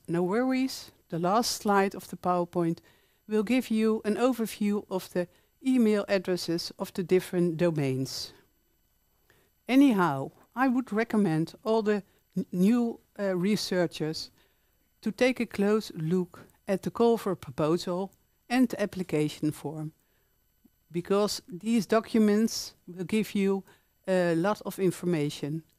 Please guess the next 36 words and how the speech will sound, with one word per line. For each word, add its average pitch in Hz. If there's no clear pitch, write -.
Um, 180
the 202
call 294
for 262
proposal 269
is 214
leading. 165
The 208
information 220
in 202
the 170
call, 254
in 175
the 165
Dutch 240
call, 208
is 165
leading. 165
So 170
the 170
things 226
we 196
say 202
today, 175
uh, 185
uh, 170
well, 180
I 180
presume 208
they 175
are 165
all 190
confor-, 190
conform 175
the 147
call, 165